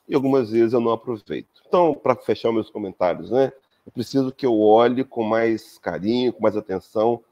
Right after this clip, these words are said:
pra oportunidade reencarnatória que estamos vivenciando agora, porque o passado não dá pra mudar,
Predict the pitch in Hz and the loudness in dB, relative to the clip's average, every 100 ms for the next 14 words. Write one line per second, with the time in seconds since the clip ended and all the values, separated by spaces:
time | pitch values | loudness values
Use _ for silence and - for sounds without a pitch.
0 | _ _ _ 123 127 110 127 117 127 117 | _ _ _ 2 2 2 2 6 4 2
1 | 110 113 101 - 113 113 - 135 113 107 | -2 -2 -2 0 -2 -2 -4 -4 -4 -6
2 | 107 - 107 101 85 87 98 101 107 104 | -6 -4 -2 -2 -4 0 4 6 6 2
3 | - _ _ _ 147 135 123 - 123 113 | -2 _ _ _ 0 4 4 4 2 2
4 | 110 107 98 92 87 104 120 | -2 -2 -2 -6 2 4 4